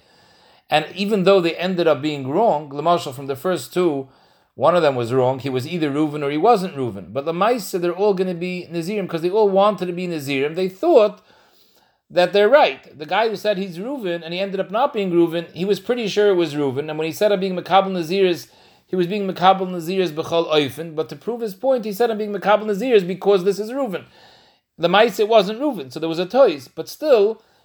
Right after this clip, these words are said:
he's Makabel Naziris. Zog the Gemara, "V'hocha hekdesh b'toyzu." The Maisa, this is a case of hekdesh b'toys, because at the end of the day, he said, "I'm a Nazir because you're Reuven," and he ended up not being Reuven.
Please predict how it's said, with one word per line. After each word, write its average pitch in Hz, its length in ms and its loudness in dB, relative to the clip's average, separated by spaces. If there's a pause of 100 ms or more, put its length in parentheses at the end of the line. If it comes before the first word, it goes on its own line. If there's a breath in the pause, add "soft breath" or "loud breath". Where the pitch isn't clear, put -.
he's 160 160 -14
Makabel 170 400 2
Naziris. 135 540 -10 (600)
Zog 139 200 -6
the 151 80 -8
Gemara, 185 300 6
"V'hocha 160 420 2
hekdesh 160 380 -2
b'toyzu." 110 680 -8 (580)
The 127 120 -10
Maisa, 185 360 0
this 170 140 -4
is 165 80 -10
a 170 80 2
case 160 240 0
of 143 80 -6
hekdesh 143 300 0
b'toys, 160 600 -2
because 143 500 2 (380)
at 147 120 0
the 170 100 0
end 226 160 2
of 233 60 -4
the 220 80 0
day, 214 160 6
he 185 80 -4
said, 208 200 2
"I'm 185 140 4
a 175 60 2
Nazir 190 420 2
because 175 380 -2
you're 180 120 2
Reuven," 196 360 -4
and 139 80 -8
he 160 100 -4
ended 180 220 -2
up 175 100 2
not 170 240 0
being 170 180 -4
Reuven. 202 320 -4